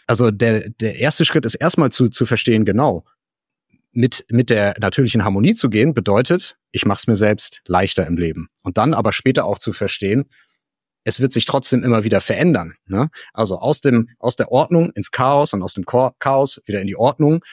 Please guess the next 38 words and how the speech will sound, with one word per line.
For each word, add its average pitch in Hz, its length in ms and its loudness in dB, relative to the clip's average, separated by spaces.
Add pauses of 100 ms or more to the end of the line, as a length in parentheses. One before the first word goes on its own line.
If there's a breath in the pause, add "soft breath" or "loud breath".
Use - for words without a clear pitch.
Und - 160 -8
das 120 120 0
ist 131 120 0
ja 120 100 2
eben 107 160 -2
auch 143 160 0
die - 140 0
zyklische 135 480 0
Natur 113 500 2 (100)
im, 98 160 -2 (140)
im 107 80 -4
ganzen 98 300 -2
Universum. 90 500 -2
Alles 120 300 0
geht 139 280 2
und 113 240 -2 (140)
kommt 180 300 -2
und 117 160 -6
vergeht 123 380 -2
wieder. - 200 -8 (400 loud breath)
Und 95 80 -4
wenn 104 100 2
ich 104 140 -2
anfange, 117 400 0 (120)
da 170 300 4
mich 147 220 0
auch 175 220 2
drauf 113 340 0
einzulassen, 107 1000 2 (340 loud breath)
dann 127 160 0
kann 131 160 0
ich 120 120 -2
irgendwann 123 300 2
diesen 104 200 0
Kampf 151 280 -4
auch 98 160 -4
wirklich 92 260 -4
loslassen. 87 520 -6